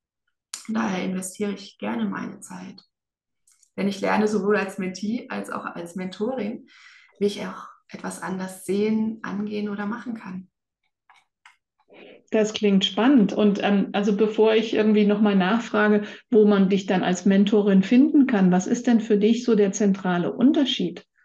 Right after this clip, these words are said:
Speaker 2: zwischen Coaching und Mentoring, bef-, da, um auch die Zuhörerinnen und Zuhörer an der Stelle nochmal ein bisschen reinzuholen?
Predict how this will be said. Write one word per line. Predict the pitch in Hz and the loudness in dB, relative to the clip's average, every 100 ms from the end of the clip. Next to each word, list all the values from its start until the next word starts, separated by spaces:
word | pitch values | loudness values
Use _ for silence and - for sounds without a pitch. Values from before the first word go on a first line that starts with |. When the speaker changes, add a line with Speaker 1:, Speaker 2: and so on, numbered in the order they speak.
| _ | _
Speaker 2:
zwischen | - 220 196 202 | -2 0 2 0
Coaching | 196 196 190 - 180 | 2 0 2 0 0
und | - 180 180 | 0 0 2
Mentoring, | 185 190 202 190 175 175 - - - | 2 4 2 0 0 -2 -6 -8 0
bef-, | 403 - 277 | 0 0 -4
da, | 311 - | -4 -2
um | - 214 | 4 4
auch | 202 196 185 | 4 -2 -2
die | - 202 190 190 | -2 0 2 0
Zuhörerinnen | - 277 240 190 180 160 160 190 | 4 4 6 4 2 0 0 2
und | 180 185 | 2 2
Zuhörer | 285 247 170 - - - - - | 4 4 2 -4 -14 -18 -14 0
an | 196 | 4
der | 185 185 | 4 2
Stelle | 185 190 180 | 0 2 2
nochmal | 175 185 170 | 2 0 0
ein | |
bisschen | 175 - 175 | -2 -2 -2
reinzuholen? | 151 - - - 185 190 190 | -2 -4 -4 -4 -4 -6 -8